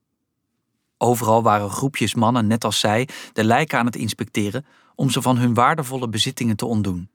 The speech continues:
voordat de lichamen bij de voeten werden weggesleept om in lange kuilen naast elkaar te worden begraven. Het waren er duizenden.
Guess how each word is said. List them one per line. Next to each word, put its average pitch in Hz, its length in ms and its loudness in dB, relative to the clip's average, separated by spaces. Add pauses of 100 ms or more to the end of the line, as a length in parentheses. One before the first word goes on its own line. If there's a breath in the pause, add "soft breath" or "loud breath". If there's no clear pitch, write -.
(280)
voordat 127 440 2
de 107 80 -4
lichamen 117 500 0
bij 107 120 0
de 101 120 -2
voeten 131 300 -2
werden 101 180 -2
weggesleept 120 720 -4 (220 loud breath)
om 110 160 -2
in 95 140 0
lange 127 400 0
kuilen 123 400 -2
naast 104 260 -2
elkaar 98 320 -4
te 113 100 -6
worden 104 220 -2
begraven. 92 540 -6 (1080)
Het - 200 -8
waren 110 360 0
er 92 200 -8
duizenden. 98 640 -2